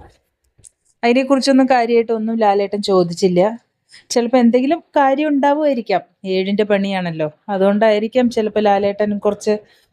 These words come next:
ആ, പതുക്കെ അയഞ്ഞു നിന്നത്. ഒരു സമാധാനത്തിൻ്റെ ഒരു രൂപത്തിലായിരുന്നു ലാലേട്ടൻ സാറ്റർഡേ സൺഡേയും വന്നിട്ടുണ്ടായിരുന്നു.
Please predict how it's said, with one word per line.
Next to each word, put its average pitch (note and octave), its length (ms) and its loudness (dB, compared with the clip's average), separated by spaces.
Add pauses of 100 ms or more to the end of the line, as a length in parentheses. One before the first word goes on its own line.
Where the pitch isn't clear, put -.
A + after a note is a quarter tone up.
(220)
ആ, A3+ 80 0 (320)
പതുക്കെ G#3 600 -2 (540)
അയഞ്ഞു G#3 500 -2
നിന്നത്. F3+ 400 -4 (1300)
ഒരു G#3 160 2
സമാധാനത്തിൻ്റെ G#3 1000 0 (1500)
ഒരു G3+ 260 6 (340)
രൂപത്തിലായിരുന്നു F#3+ 680 2
ലാലേട്ടൻ F3 500 -2 (460)
സാറ്റർഡേ F#3 500 -2
സൺഡേയും F3+ 480 -2
വന്നിട്ടുണ്ടായിരുന്നു. D3+ 720 -6